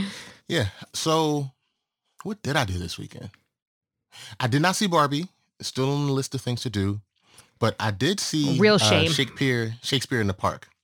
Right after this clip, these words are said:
Speaker 1: So
Speaker 2: Oh, nice.
Speaker 1: Yeah, so there was,
Speaker 2: What
Speaker 1: um,
Speaker 2: play?
Speaker 1: I think, I think it was, uh,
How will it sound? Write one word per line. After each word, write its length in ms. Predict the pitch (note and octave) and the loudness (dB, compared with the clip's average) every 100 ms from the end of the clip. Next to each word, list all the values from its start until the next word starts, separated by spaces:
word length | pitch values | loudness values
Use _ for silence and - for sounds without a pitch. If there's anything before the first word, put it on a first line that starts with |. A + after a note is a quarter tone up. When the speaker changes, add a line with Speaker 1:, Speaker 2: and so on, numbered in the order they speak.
| _ | _
Speaker 1:
So 240 | - - F#4+ | -8 -2 4
Speaker 2:
Oh, 260 | A#4 B4+ B4+ | 6 8 6
nice. 340 | F#3+ G3+ - - - - | 6 4 0 -6 -16 -2
Speaker 1:
Yeah, 300 | C3+ A2 F2 | 2 2 0
so 180 | - G#2 | -4 -4
there 100 | G2 | -2
was, 140 | F#2+ G2+ | 0 4
Speaker 2:
What 140 | - | 4
Speaker 1:
um, 40 | |
Speaker 2:
play? 180 | - G3 | 8 6
Speaker 1:
I 40 | F#3+ | 4
think, 120 | - - - _ - | -2 -14 -20 _ -8
I 40 | G2+ | -6
think 120 | D3+ | -4
it 60 | |
was, 100 | D3 | -2
uh, 320 | C#3 B2+ A#2+ | 0 0 0